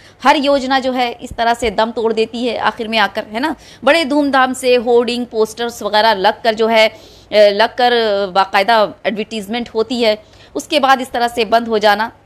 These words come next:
थोड़ी मुल्क की बेइज्जती वाला सबब बन जाता है कि नहीं। तो चाहिए हमें कि पहले हम उसे चेक कर लें, करेक्ट कर लें,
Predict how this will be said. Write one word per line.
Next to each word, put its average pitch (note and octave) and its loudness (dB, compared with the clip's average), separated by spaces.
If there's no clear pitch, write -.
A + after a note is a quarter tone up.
थोड़ी C4+ -6
मुल्क A#3 -6
की A#3+ -12
बेइज्जती F3 -6
वाला G3 2
सबब G#3 0
बन F3+ -2
जाता E3+ -2
है E3+ -6
कि E4 -6
नहीं। G3 -2
तो E4+ 0
चाहिए D4 2
हमें D4 2
कि C#4 -12
पहले A#3 -2
हम B3 -2
उसे A#3+ -2
चेक C4 -6
कर A3 2
लें, G#3+ 0
करेक्ट B3 -2
कर A3+ -2
लें, A#3 -6